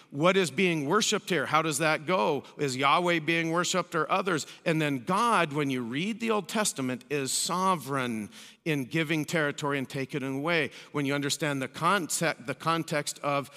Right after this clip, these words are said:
the, uh, conquest, God specifically says, "The sins of the Amorites have not reached their full measure." When we understand that, when we talk about the Nephilim, you'll realize the Almighty Yahweh God is saying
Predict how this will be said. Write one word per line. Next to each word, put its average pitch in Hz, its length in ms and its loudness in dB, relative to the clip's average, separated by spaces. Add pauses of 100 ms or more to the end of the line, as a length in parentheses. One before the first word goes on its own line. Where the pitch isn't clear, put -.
(240)
the, 131 220 -2 (260)
uh, 120 300 -2 (120)
conquest, 151 760 0 (440)
God 143 280 2
specifically 190 460 0
says, 147 360 2
"The 131 220 -4
sins 202 420 0
of 165 100 -2
the 139 140 -2
Amorites 147 460 0
have 120 120 -4
not 147 260 2
reached 151 260 -4
their 135 120 -2
full 151 300 -4
measure." 135 460 -2 (180)
When 147 160 0
we 139 100 0
understand 180 600 0
that, 165 180 2
when 147 60 -4
we 143 80 -4
talk 165 260 0
about 139 200 -4
the 135 60 -6
Nephilim, 135 460 -2
you'll 180 160 -2
realize 151 300 0
the 139 180 -4
Almighty 160 480 0
Yahweh 139 440 -2
God 139 380 -2
is 123 120 -4
saying 151 340 0